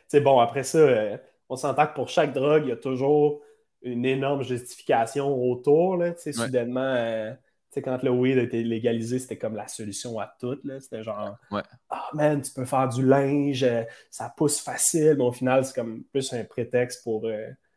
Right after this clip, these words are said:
Speaker 1: checker, genre, rire et délire, puis manger des
Speaker 2: <laughs>
Speaker 1: Cheetos, là, tu sais, comme après ça, euh...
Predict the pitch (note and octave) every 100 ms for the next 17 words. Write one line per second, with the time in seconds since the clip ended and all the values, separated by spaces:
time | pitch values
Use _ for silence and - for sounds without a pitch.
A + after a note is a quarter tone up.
0 | _ _ _ - A#2 G#2+ B2 B2 A#2+ G#2+
1 | G#2 G2+ - - - _ _ C#3+ A#2+ B2+
2 | A#2+ A#2+ A#2 A2+ A#2 A#2+ A#2+ - A2 G#2+
3 | G#2 C3 A2 - - A2 A#2 B2+ D#3+ -
4 | D3 - D3 A#2 A2+ G#2 - G#2+ C#3 B2+
5 | G#2+ G#2